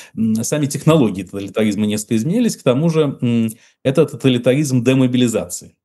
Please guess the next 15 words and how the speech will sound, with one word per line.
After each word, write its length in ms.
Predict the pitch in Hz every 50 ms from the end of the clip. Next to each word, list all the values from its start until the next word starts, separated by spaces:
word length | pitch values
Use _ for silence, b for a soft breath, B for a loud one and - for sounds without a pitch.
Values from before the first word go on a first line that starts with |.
| _ _
Те 180 | - 165 185 175
старые 360 | 170 - 151 185 196 160 123
варианты 380 | 107 107 107 101 95 - 104 92
тоталитаризма 600 | - _ - 107 98 - 110 110 101 87 87 92
строились 420 | 90 - 131 139 156 160 139 - -
на 240 | 113 107 110 110 B B B B B -
идеологической 760 | 135 123 117 123 120 117 113 113 123 135 - - - - 117
мобилизации, 640 | 117 107 107 107 104 95 - - - - - - 85
на 80 | 85 82
том, 120 | 117 120
что 140 | - - 95
люди 300 | 104 110 107 101 92 85 - -
объединялись 480 | 87 90 85 90 101 123 139 - -
вокруг 260 | - 85 - - - -
соответствия 680 | - 85 78 - 107 127 127 - - 131 127 123 120